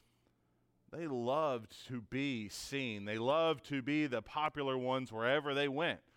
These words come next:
right? A-, and what's so fascinating is they were the ones that probably shouldn't be the example, right? They're the ones that were filled with greed and wickedness, yet they always wanted to be, make sure that they were honored wherever they went.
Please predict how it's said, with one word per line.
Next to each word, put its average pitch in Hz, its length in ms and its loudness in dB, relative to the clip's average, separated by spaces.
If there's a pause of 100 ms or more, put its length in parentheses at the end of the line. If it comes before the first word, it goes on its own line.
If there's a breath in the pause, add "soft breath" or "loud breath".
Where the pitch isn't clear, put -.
(300 soft breath)
right? 127 340 0 (260 soft breath)
A-, 95 180 -6
and 135 100 -4
what's 143 180 -2
so 151 180 2
fascinating 151 840 0
is 120 240 -4 (140)
they 135 160 -2
were 160 120 -6
the 147 100 0
ones 139 280 -4
that 131 180 -2
probably 143 380 -6
shouldn't 147 360 -8
be 151 120 -2
the 151 160 -2
example, 147 600 -6 (480 soft breath)
right? 147 300 2 (220 soft breath)
They're 156 280 4
the 175 100 2
ones 170 440 2
that 147 120 4
were 131 100 -2
filled 165 380 0
with 127 180 -2
greed 165 320 2
and 135 160 2
wickedness, 143 580 0 (240 loud breath)
yet 151 200 2
they 139 140 4
always 151 380 4
wanted 139 280 -4
to 113 100 -18
be, 127 140 -6
make 127 260 -2
sure 131 240 -4
that 113 160 -6
they 120 160 2
were 113 160 -4
honored 110 460 -2
wherever 101 320 0
they 98 100 -2
went. 151 280 -6